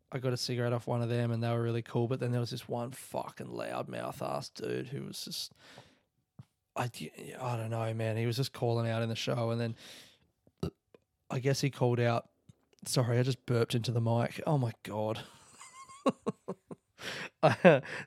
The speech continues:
There was this one loudmouth guy who called out during Waka's set some joke about, like, you know, Asians eat dogs or whatever. Just a fucking idiot. Um, says me who <laughs> introduced someone. <laughs> Anyway,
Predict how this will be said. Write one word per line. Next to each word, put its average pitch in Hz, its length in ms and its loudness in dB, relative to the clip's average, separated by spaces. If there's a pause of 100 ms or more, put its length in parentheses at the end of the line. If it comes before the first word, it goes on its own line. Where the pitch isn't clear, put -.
There 147 140 12
was 151 200 12
this 143 160 4
one 143 220 8
loudmouth 123 580 4
guy 117 260 2
who 120 120 0
called 123 340 2
out 117 260 2 (480)
during 127 280 6
Waka's 123 360 2
set - 300 -4
some 120 200 -2
joke 117 280 -2
about, 117 340 -6
like, - 360 -6 (440)
you 117 120 0
know, 104 160 -2 (240)
Asians 113 420 2
eat - 180 -4
dogs - 400 -4
or 131 80 -4
whatever. 73 380 -6
Just 143 240 -8
a - 40 -14
fucking - 360 -10
idiot. 127 360 -6 (760)
Um, 113 340 2
says 127 380 6
me 117 400 4
who 117 360 4 (500)
<laughs> - 500 -20
introduced 151 640 2
someone. - 760 2
<laughs> - 40 -20 (560)
Anyway, - 520 -6